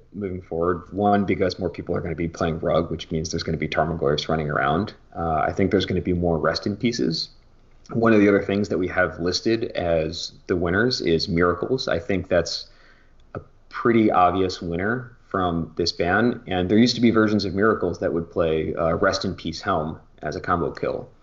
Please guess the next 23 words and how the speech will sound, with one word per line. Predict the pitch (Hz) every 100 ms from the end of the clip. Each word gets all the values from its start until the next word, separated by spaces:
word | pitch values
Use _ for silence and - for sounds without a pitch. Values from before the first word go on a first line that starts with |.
| - - - - -
So | - - 95 95 92 90 - - - - - - -
I | 107
think, | - 131 131 - _ - - _
you | 117
know, | 101
this | 92 117
is | -
such | 107 -
a |
big | 90 92
shakeup | - 82 82 110 -
that | 85 - -
it's | 82 - -
really, | 92 95 90
really | 87 82
difficult | 78 78 - 90 87 -
to | 80
tell | - 71
where | 85 80
things | 85 82
are | 82
gonna | 82 73
land, | 73 78 104